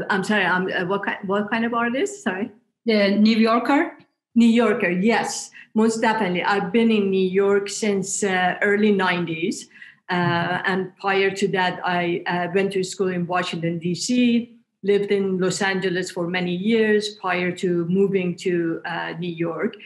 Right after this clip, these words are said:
Speaker 1: And, uh, what I liked about New York, uh, I, even though it's a very top city,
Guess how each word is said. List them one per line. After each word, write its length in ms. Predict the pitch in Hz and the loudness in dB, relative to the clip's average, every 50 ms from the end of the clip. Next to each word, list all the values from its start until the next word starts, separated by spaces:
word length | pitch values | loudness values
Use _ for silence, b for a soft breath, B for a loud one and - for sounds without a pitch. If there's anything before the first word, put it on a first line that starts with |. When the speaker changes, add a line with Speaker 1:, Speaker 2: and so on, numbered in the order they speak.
| B B B B B B _ _ - | B B B B B B _ _ -4
Speaker 1:
And, 500 | 185 185 190 185 185 180 185 185 180 - | -2 -2 0 -2 -2 -2 -4 -4 -2 -2
uh, 340 | 196 185 185 180 180 180 180 180 175 - _ _ _ _ _ _ _ _ _ _ _ _ | 0 0 0 0 0 -2 -2 -4 -6 -10 _ _ _ _ _ _ _ _ _ _ _ _
what 440 | - 185 170 170 185 202 208 202 208 - | -10 -8 -6 -2 0 0 0 -2 -2 -2
I 580 | - 196 190 190 190 190 190 190 185 185 - - | 0 0 0 2 2 2 2 2 2 0 -2 -4
liked 460 | - 185 180 202 220 233 247 240 - 247 | -4 0 2 2 2 2 0 0 0 -2
about 380 | 214 180 196 185 180 - - | 0 0 0 0 -2 -4 -4
New 120 | 180 180 175 | -2 -2 -2
York, 560 | 170 170 170 175 170 165 175 196 233 226 - - - - | -2 -2 -4 -2 -2 -2 0 0 0 -2 -4 -8 -8 -6
uh, 360 | - 175 180 175 175 175 - - - | -4 -2 -2 -2 -2 -4 -4 -2 -2
I, 200 | 196 190 196 - - | -2 -2 -2 -4 -6
even 240 | - 190 208 208 196 | -2 0 2 2 4
though 60 | 196 | 4
it's 240 | 202 196 190 - 208 | 2 2 2 0 -2
a 40 | 190 | 0
very 280 | 170 196 190 202 202 | 2 2 2 2 2
top 280 | 202 - 202 196 196 - | 0 -2 -2 -2 -4 -4
city, 600 | - - 196 185 170 175 175 196 254 - - | -4 -4 -2 -2 0 0 0 0 -2 -2 -8